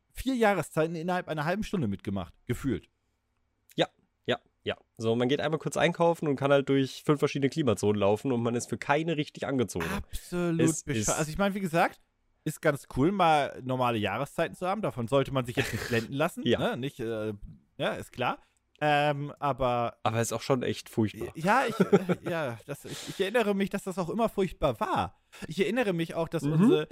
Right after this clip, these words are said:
Speaker 1: also nicht, dass das gerade besser ist, in welche Richtung das geht, aber ich erinnere mich auch daran, dass unsere, unsere Sommermonate sehr oft sehr scheiße waren, weil die einfach nicht sonnig genug waren. Also für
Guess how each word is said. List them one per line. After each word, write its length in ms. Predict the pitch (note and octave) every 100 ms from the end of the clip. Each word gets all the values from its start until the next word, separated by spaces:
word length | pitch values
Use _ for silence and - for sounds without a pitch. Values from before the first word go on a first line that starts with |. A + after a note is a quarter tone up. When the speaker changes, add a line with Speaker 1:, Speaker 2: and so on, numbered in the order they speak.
| - _ _ -
Speaker 1:
also 180 | G2 C#2+ _
nicht, 220 | F#2 G#2
dass 160 | G2 -
das 320 | G2+ - - -
gerade 300 | A2 G2 F2+
besser 260 | A#2 A2+
ist, 160 | G#2 G#2
in 80 | G2+
welche 200 | F#2+ A2+
Richtung 240 | G3 B2
das 100 | G#2+
geht, 240 | A#2 G2+ - -
aber 80 | B2
ich 80 |
erinnere 180 | F#3 A3
mich 160 | F3 E3
auch 80 | C#3+
daran, 300 | D3 D3 C#3+
dass 180 | C3
unsere, 460 | - B2+ B2 A#2+ A2+
unsere 400 | A2+ A2 G#2+ -
Sommermonate 920 | G#2 G2+ E3 E3+ C3+ C#3+ C3 C#3 B2+ -
sehr 300 | F2+ D3+ D3+
oft 180 | D3+ -
sehr 160 | D3+
scheiße 420 | - E3 - G2+
waren, 220 | F2 F#2 F2+
weil 120 | G2+
die 100 | A#2
einfach 160 | B2
nicht 160 | B2 C#3+
sonnig 320 | A2+ F3 -
genug 320 | F#2+ F2+ E2
waren. 240 | F#2 F2 F2+
Also 220 | C3 G#2
für 320 | - A#2 G2+